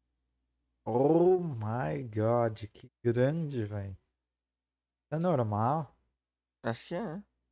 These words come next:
Speaker 2: Os dois do mesmo tamanho. Que é isso?
Speaker 1: Café.
Speaker 2: Com s-, raspadinha?
Speaker 1: É, ué.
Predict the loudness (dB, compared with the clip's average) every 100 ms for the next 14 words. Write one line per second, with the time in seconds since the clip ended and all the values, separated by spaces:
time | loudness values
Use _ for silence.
0 | -10 -2 2 2 0 0 -2 -2 -6 -12
1 | _ _ _ _ _ _ _ _ _ _
2 | _ _ _ _ _ _ _ _ _ _
3 | 0 4 4 2 -4 -4 _ _ _ -8
4 | -8 -8 -6 -4 -6 -10 _ _ _ _
5 | _ _ _ _ _ _ _ _ _ -6
6 | -4 -4 -6 0 0 6 8 8 4 2
7 | 4 4 4 0 -10 _ _ _ _ _
8 | _ _ _ -8 -2 0 0 -2 -4